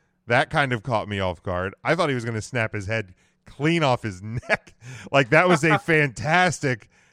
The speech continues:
Speaker 1: uh, finish. Um, and, but I, th-, like, this match is on my matches of the year list.
Speaker 2: Tim's very antsy today.
Speaker 1: He is. I don't know what's going on over there.
Speaker 2: I love it. I love it. It's such a mystery.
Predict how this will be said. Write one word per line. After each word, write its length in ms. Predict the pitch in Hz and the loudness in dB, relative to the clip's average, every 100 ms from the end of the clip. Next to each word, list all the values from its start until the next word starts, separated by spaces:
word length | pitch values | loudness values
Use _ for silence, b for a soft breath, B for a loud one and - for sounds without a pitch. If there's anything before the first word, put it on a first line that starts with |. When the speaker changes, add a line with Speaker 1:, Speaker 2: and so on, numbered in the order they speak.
| b - | b 0
Speaker 1:
uh, 300 | 120 113 104 | 2 4 2
finish. 460 | 170 165 117 107 b b b _ | 0 2 0 -4 b b b _
Um, 520 | 165 160 156 139 139 _ _ _ _ | 0 2 0 -4 -12 _ _ _ _
and, 640 | 165 160 156 160 151 151 - _ - _ 52 53 71 58 58 139 139 _ _ _ _ 143 113 - 120 143 | -2 2 2 2 -2 -6 -12 _ -20 _ _ _ _ _ _ _ _ _ _ _ _ -20 -20 -20 -20 -4
but 220 | 180 175 | 0 0
I, 140 | 160 170 | 0 -2
th-, 340 | - 160 170 | -4 -6 -4
like, 180 | 170 165 | -2 -2
this 220 | 135 196 190 | -2 -2 0
match 280 | 165 175 | 0 2
is 160 | 190 160 | 0 2
on 200 | 147 139 | 2 2
my 180 | 147 156 135 | 0 -4 -6
matches 440 | 135 120 123 139 | -4 -4 -4 -6
of 80 | 139 | -8
the 60 | 156 | -8
year 220 | 190 277 | -8 -10
list. 360 | 175 87 - - _ _ _ _ _ _ _ _ _ _ _ _ _ _ _ _ | -10 -14 -18 -20 _ _ _ _ _ _ _ _ _ _ _ _ _ _ _ _
Speaker 2:
Tim's 220 | - 170 | -16 -12
very 240 | 147 135 123 | -6 -6 -6
antsy 380 | 110 127 - 104 | -8 -10 -12 -20
today. 200 | - 107 | -14 -8
Speaker 1:
He 180 | 160 151 | -2 0
is. 160 | 208 | 0
I 100 | 120 | -2
don't 160 | 139 175 | -2 -2
know 100 | 139 | -2
what's 200 | 131 - | -2 -4
going 280 | - 143 120 | -2 0 0
on 200 | 147 247 | 0 -2
over 200 | 135 104 | -4 -4
there. 180 | 92 90 | -4 -2
Speaker 2:
I 60 | |
love 300 | 127 117 143 | 0 2 2
it. 140 | 117 - | 2 0
I 80 | |
love 280 | 120 117 139 | 0 2 2
it. 60 | 113 | -2
It's 100 | - | -6
such 180 | 147 123 | -6 -6
a 60 | |
mystery. 480 | 104 131 - 107 104 | -4 -4 -4 -10 -10